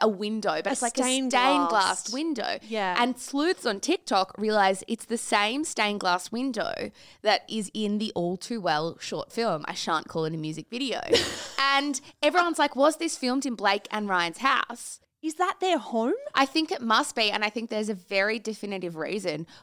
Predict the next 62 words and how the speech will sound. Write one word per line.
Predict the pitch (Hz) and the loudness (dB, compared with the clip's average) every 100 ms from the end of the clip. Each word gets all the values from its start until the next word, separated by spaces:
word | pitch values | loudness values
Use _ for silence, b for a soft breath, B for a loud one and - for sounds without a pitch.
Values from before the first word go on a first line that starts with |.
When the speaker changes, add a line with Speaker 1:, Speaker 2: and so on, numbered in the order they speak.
| B | B
Speaker 1:
why | 190 180 | 4 6
they, | 180 170 - | 4 2 -6
she | - 214 | -6 -6
put | - 208 | -2 2
up | - 190 | 2 2
that | 175 - | 0 0
specific | - 202 - 208 - - | -4 -8 -6 -6 -6 -14
photo | - 180 170 156 139 | -4 0 0 0 -4
too | - 196 180 151 b b | -6 -2 -2 -2 b b
with | 220 220 | -6 -2
the | 208 | -2
window, | 180 220 220 165 | -2 -4 -2 -4
because | 196 220 202 | -4 -4 -4
I | |
think | 214 254 254 | -2 -4 -4
Taylor | - 226 302 226 160 170 B B B | -2 -2 2 4 4 2 B B B
wants | 202 214 233 | 0 0 0
people | 262 254 240 | -4 -4 -6
to | - | -8
be | 220 | -12
creating | - 226 185 196 220 | -6 -2 -2 0 -2
these | 208 202 | -4 -6
connections | 214 196 - 196 175 | -6 -6 -6 -6 -8
and | - | -6
talking | 190 208 185 | -8 -6 -6
about | 185 - | -4 -4
the | 180 | -4
All | 180 175 | -4 -4
Too | 208 | -2
Well | 175 175 | 0 0
short | - 208 - | -2 -4 -4
film | 170 160 | -6 -4
in | 165 | -4
the | 165 | -2
lead | 160 | -2
up | 147 - | -4 -6
to | |
the | 160 | -6
Oscars | 160 165 170 160 B B B | -4 -4 -6 -8 B B B
in | 196 | -8
the | 190 | -2
same | 190 175 | 0 0
way | 165 | 0
that | 156 - | -4 -4
she | |
wants | 185 165 | -4 -4
people | 160 160 | -8 -10
talking | 180 170 170 | -10 -8 -4
about | 170 | -4
her | 175 160 | -2 -4
and | 175 196 | -4 -6
Midnight. | 269 - - - 285 | -8 -8 -8 -8 -2
Speaker 2:
Yeah, | 415 - | 0 2
and | 392 | 0
we | 381 | 2
know | 311 294 370 | 2 4 4
that | 392 370 | 2 2
they | 311 | 2
were | 294 | 2
in | 254 285 | 0 2
that | 269 - | 2 0
room | 247 254 254 247 | 0 0 0 -2